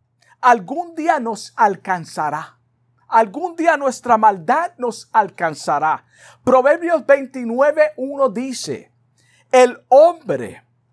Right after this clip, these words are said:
que reprendido endurece su servi-, cerviz, de repente será quebrantado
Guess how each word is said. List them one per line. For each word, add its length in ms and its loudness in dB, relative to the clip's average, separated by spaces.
que 160 4
reprendido 840 0
endurece 600 0
su 160 -8
servi-, 640 -2
cerviz, 680 -4
de 240 2
repente 720 2
será 580 2
quebrantado 1080 0